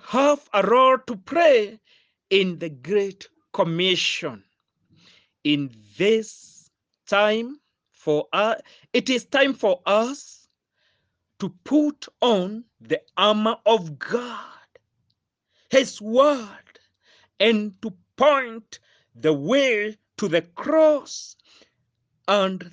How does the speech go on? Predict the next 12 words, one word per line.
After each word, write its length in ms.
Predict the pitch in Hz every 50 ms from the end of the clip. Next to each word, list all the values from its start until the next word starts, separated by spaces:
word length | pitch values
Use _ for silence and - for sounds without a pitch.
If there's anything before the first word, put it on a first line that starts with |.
| _ _
the 180 | 180 180 170 170 _ -
eternal 640 | 170 165 - _ _ - 214 214 214 190 160 135 135 _ _ _ _
kingdom 600 | - 247 247 214 156 127 113 117 117 117 120 113 _ _ _ _ _
of 240 | 160 160 147 127 - _ _ _ _ _ _ _ _ _ _ _ _ _ _ _
our 240 | 139 139 127 123 123 117 98 _ _ _ _
God 500 | - 202 214 185 143 139 127 131 - - _ _ _
in 240 | - 147 131 127 117
Jesus' 500 | - - 151 131 117 - - 123 - -
name. 320 | 110 120 139 143 143 110 117 _ _ _ _ _ _ _ _ _ _ _ _ _ _ _ _ _
Now, 520 | 117 123 147 180 190 180 156 156 180 214 254 294 _ _ _ _ _ _ _ _ _ _ _ _ _
in 180 | 151 156 151 156
the, 140 | 147 151